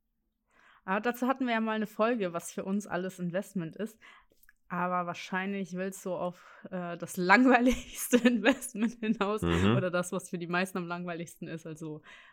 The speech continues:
Speaker 1: sehr langfristig Altersvorsorge wahrscheinlich.
Speaker 2: Yes, genau richtig. Ähm, ja, wir sind vom Thema Versicherung zum Thema Sparen gekommen. Jetzt machen wir noch die Altersvorsorge, damit ihr alle richtig Bock da drauf habt, die ersten drei Punkte abzuhaken.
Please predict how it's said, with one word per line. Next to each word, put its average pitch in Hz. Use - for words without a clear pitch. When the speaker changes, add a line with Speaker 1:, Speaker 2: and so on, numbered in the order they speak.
Speaker 1:
sehr 170
langfristig 170
Altersvorsorge 147
wahrscheinlich. 180
Speaker 2:
Yes, 78
genau 76
richtig. 82
Ähm, 78
ja, 90
wir 85
sind 95
vom 82
Thema 78
Versicherung 107
zum 87
Thema 78
Sparen 101
gekommen. 95
Jetzt 85
machen 85
wir 85
noch 82
die 80
Altersvorsorge, 90
damit 78
ihr -
alle 80
richtig 104
Bock 92
da 90
drauf 82
habt, 85
die -
ersten 90
drei 80
Punkte 87
abzuhaken. 80